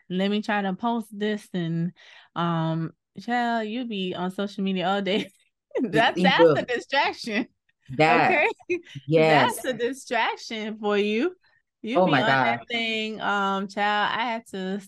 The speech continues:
Speaker 1: to step away for, uh, a while. I haven't been on that thing for a good while, simply because, um, of the time.
Speaker 2: Yeah.
Speaker 1: Of the time that it takes.
Speaker 2: It'll,
Speaker 1: And
Speaker 2: it'll drain you.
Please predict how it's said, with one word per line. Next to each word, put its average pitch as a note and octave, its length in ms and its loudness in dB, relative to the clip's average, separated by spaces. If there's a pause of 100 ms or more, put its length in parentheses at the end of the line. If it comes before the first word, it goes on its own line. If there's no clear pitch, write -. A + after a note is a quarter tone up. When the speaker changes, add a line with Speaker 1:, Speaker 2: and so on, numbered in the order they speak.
Speaker 1:
to F#3+ 120 -4
step G3 320 -6
away F#3+ 500 -2
for, E3+ 560 -2 (220)
uh, E3+ 400 -4
a E3+ 80 -8
while. E3+ 600 -4
I E3+ 140 -10
haven't G3 300 -6
been F#3 160 -4
on F3+ 160 -4
that F3+ 180 -8
thing F3 320 -8
for E3+ 140 -6 (120)
a D#3+ 120 -8
good F3 240 -6
while, E3+ 340 -4 (380)
simply G4+ 440 -2
because, G3 880 -2
um, E3 760 -2 (200)
of F3+ 120 -6
the F3 100 -6
time. D#3+ 540 -6 (500)
Speaker 2:
Yeah. C3+ 200 -2 (100)
Speaker 1:
Of E3+ 100 -6
the F3 80 -10 (100)
time D#3+ 420 -6
that E3 120 -6
it D#3+ 180 -10
takes. - 380 -10 (240)
Speaker 2:
It'll, E3 380 0
Speaker 1:
And B2+ 40 -2
Speaker 2:
it'll E3 160 4
drain D3 320 4
you. A2 200 2